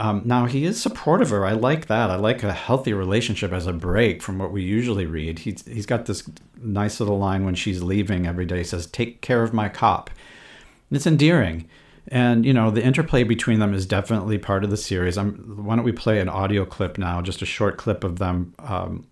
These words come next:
working together. So he's, um, they're in the elevator and they're talking about the case a little bit.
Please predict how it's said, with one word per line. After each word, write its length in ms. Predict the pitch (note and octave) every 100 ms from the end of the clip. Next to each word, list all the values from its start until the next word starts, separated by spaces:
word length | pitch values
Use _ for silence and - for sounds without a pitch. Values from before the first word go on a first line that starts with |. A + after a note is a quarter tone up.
| -
working 340 | G#2+ G#2+ G#2+ G2
together. 540 | F#2+ F#2 F2+ F2+ E2
So 400 | - G#2 F#2 F2+ - - - - -
he's, 400 | - - G2 F#2+
um, 300 | G2 F2+ F2+ F2+
they're 180 | G#2+
in 120 | G#2+ A2+
the 120 | G#2+
elevator 520 | G2 F#2+ F#2 F#2 F2+
and 280 | F2 G2 F2+
they're 380 | F2+ F2 F2 F2
talking 360 | - G2+ - F2+
about 260 | E2+ E2 -
the 80 |
case 340 | - - D#2+ -
a 60 |
little 240 | E2+ E2+ E2
bit. 340 | D#2+ - -